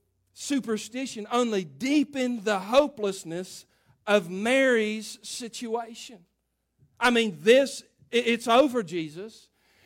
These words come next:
You missed your appointment, Jesus. And if you read between the lines of dialogue between Martha and Christ here, it's obvious that not only is she disappointed, Jesus didn't meet her expectations.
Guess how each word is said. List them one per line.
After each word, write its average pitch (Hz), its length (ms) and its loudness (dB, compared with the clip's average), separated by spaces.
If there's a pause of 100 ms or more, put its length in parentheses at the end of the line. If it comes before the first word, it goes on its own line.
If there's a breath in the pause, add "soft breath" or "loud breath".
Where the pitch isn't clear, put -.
You 240 480 0
missed 262 540 0
your 220 260 0
appointment, 240 720 0
Jesus. 170 760 -14 (640 soft breath)
And 262 140 6
if 233 160 2
you 233 120 -2
read 269 200 0
between 247 380 4
the 220 100 4
lines 220 400 2
of 196 140 -6
dialogue 220 540 4
between 208 380 -4
Martha 233 320 -4
and 180 160 -6
Christ 247 380 -2
here, 185 180 0 (580 soft breath)
it's 214 280 0
obvious 277 400 2
that 214 200 -2
not 294 200 4
only 220 180 0
is 196 60 -2
she 208 180 -8
disappointed, 233 800 0 (400 soft breath)
Jesus 269 540 0
didn't 220 280 -2
meet 220 200 0
her 220 120 2
expectations. 254 1300 -4